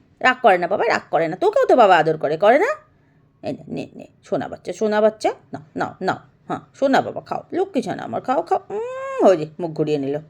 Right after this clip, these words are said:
দেখলেন? ও খাবে না। আবার ওকে খাইয়ে দিয়েছি, এটা যদি আবার টেডি, এই যে বলতে বলতে টেডি এদিকে ঘুরে চলে এসছে।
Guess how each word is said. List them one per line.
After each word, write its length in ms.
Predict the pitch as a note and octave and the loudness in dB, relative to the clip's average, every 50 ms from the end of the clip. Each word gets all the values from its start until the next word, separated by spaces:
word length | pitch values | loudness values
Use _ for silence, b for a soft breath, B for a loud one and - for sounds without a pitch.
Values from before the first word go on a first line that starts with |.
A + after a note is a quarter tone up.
| _ _ _ _ _ _ _ - | _ _ _ _ _ _ _ 2
দেখলেন? 300 | F4 G#4+ F#4+ G4+ C4+ F#3 D3+ - - _ _ _ _ - | 2 4 4 4 2 2 -2 -8 -18 _ _ _ _ -2
ও 80 | A#3+ | -2
খাবে 240 | - - F#3 F3 D#3+ | 0 2 0 0 0
না। 100 | D#3 D3 b b b b b - | -2 -6 b b b b b 0
আবার 160 | A#3 B3+ C4 | 6 6 6
ওকে 160 | C#4+ C4 F4 | 6 6 2
খাইয়ে 300 | E4+ - E4 E4+ E4+ E4+ | 2 4 4 4 4 2
দিয়েছি, 400 | E4+ E4+ F4 F4 - - - F#4+ | 0 0 -2 -4 -4 0 0 0
এটা 340 | - - C#4 C#4 E4 F4 F4 | 4 4 4 6 6 6 6
যদি 240 | F#4+ F4+ C#4+ F4+ F4+ | 6 4 6 6 8
আবার 180 | F4 F4 E4+ | 8 8 8
টেডি, 260 | F4 D4+ C#4+ A#3 G#3 - - | 6 4 4 2 0 0 4
এই 260 | - D#4+ C4+ G#3 F3+ F3 | 6 6 8 8 6 4
যে 100 | - F#3 | 0 -2
বলতে 540 | G3 C4 D4 D#4 D#4+ E4+ F4 F4 F#4+ F4+ | 0 2 2 2 2 2 -2 0 0 0
বলতে 360 | C#4 G#3+ F#3+ D#3+ D3+ D3+ - - b b b b b | 2 2 0 0 -2 -6 -10 -14 b b b b b
টেডি 260 | - C#4 C4+ A3 B3+ | 2 4 4 6 6
এদিকে 240 | A#3 G3 G#3 G3 G3+ | 4 6 6 2 2
ঘুরে 220 | F#3+ F3+ G3 G3 - | 2 2 0 0 0
চলে 260 | - E3+ D#3 D3+ D3 | 0 -2 -2 -2 -4
এসছে। 240 | D3+ - - D#3+ | -4 -6 -14 -16